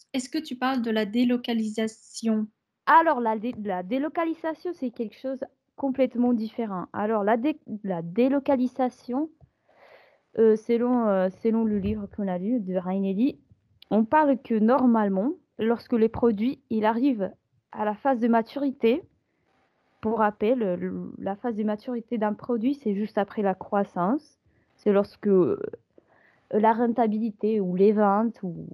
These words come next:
Speaker 2: enfin, la nouveauté du produit commence à chuter. Il commence à devenir un peu obsolète.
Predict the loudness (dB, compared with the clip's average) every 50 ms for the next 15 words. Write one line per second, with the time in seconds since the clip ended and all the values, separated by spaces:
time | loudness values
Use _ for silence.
0 | -18 _ _ _ -8 -6 -2 2 4 6 6 6 6 4 4 4 2 0 -2 -2
1 | -4 -8 -8 -6 -4 -4 -2 -4 -4 -6 -4 -4 -2 -2 -2 -2 0 0 -2 -2
2 | -2 -4 -6 -6 -4 _ -2 -2 -2 -2 -4 _ _ _ _ _ _ _ _ _
3 | _ _ _ _ _ _ -6 -2 -2 0 2 4 4 6 6 4 4 2 2 2
4 | 2 0 0 0 2 2 2 2 0 0 -2 -4 -4 -4 -4 -4 -4 -4 -6 -4
5 | -2 0 0 0 -2 -6